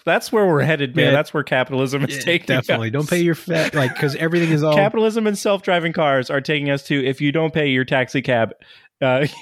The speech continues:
Speaker 1: <laughs> Elon Musk will have it run
Speaker 2: Yes,
Speaker 1: you over.
Speaker 2: absolutely. No, I'm hundred percent. I absolutely.
Speaker 1: <laughs>
Speaker 2: He will just have you killed. So, <laughs>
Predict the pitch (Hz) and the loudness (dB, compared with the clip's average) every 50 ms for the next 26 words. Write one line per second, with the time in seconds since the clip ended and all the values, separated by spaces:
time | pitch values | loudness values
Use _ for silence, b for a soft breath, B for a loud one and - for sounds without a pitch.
0 | 269 269 - - - 190 180 151 _ - 175 170 165 156 151 147 147 147 147 - | -4 -4 -4 -12 -14 -12 -12 -10 _ -2 0 0 2 2 2 2 2 0 0 0
1 | - 139 135 139 147 131 120 127 - - 139 131 143 143 113 131 117 107 104 285 | -2 -2 0 0 0 0 0 -2 -2 -2 -2 0 0 0 0 0 0 0 2 2
2 | 302 302 262 - - - 131 143 139 135 - - - 127 123 123 120 110 110 101 | 2 4 2 2 0 0 -2 0 2 2 0 0 -2 -2 -2 -2 -2 -4 -4 -6
3 | 98 - - 143 - - 143 131 123 117 110 110 - - 160 165 151 143 135 - | -6 -8 -10 -12 -8 -4 -2 0 0 -2 -2 -4 -4 -2 0 0 0 0 0 -2
4 | 139 120 - 131 95 101 - - - 127 127 127 135 143 156 156 165 127 131 135 | -2 -2 -2 -4 -4 -6 -8 -6 -4 -2 0 0 0 -2 -4 -6 -4 -2 -2 -2
5 | - - 131 120 113 110 104 104 101 110 - 466 - 156 139 - 151 - - - | -2 -2 -2 0 0 0 -2 -2 -2 0 0 -2 -4 -4 -4 -4 -2 -2 0 0
6 | - 139 147 147 143 135 135 123 - - 143 139 135 135 143 143 139 - - 120 | 2 2 2 2 0 0 -2 -4 -2 -2 -2 -2 0 0 -2 -2 -2 -2 -2 -2
7 | 110 104 104 107 104 - - - 147 120 120 - - - | -2 -2 -4 -6 -8 -8 -6 -2 -2 -2 -2 -2 -6 -12